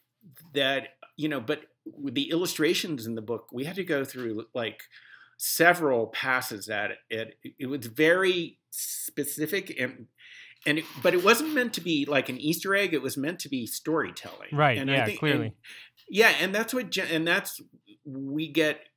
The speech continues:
Speaker 1: we get those, you know, and, and a lot of times we don't know where, where is this going? I have no idea where this is going. I mean, I, I remember <laughs> in season two,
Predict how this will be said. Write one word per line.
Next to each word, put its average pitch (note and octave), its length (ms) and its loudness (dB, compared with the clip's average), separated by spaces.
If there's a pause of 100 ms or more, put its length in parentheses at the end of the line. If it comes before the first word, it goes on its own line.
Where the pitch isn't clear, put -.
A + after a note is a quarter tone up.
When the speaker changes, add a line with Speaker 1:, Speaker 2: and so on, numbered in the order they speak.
Speaker 1:
we D3+ 180 -2
get E3 200 2
those, F3 500 4 (920)
you C3+ 120 -6
know, A#2+ 260 -6 (380)
and, D3+ 200 -6 (240)
and C#3 100 -2
a C#3 40 4
lot A3+ 240 4
of E4 80 -2
times E3 320 0
we D3+ 100 2
don't D#3 220 -2
know D3 120 0
where, C#3 440 0
where F#3+ 200 0
is E4 120 -4
this - 180 -6
going? A2+ 420 -8
I G#2+ 100 -10
have A2+ 140 -8
no A2 220 -6
idea G#2 220 -8
where G2 140 -8
this G2+ 160 -10
is - 40 -12
going. - 220 -10 (380)
I B2+ 120 -2
mean, B2+ 200 -4
I, C#3 140 -4 (160)
I - 40 -2
remember C#3+ 420 0
<laughs> - 20 0
in C3 160 4
season A#2+ 400 -4
two, B2 260 -6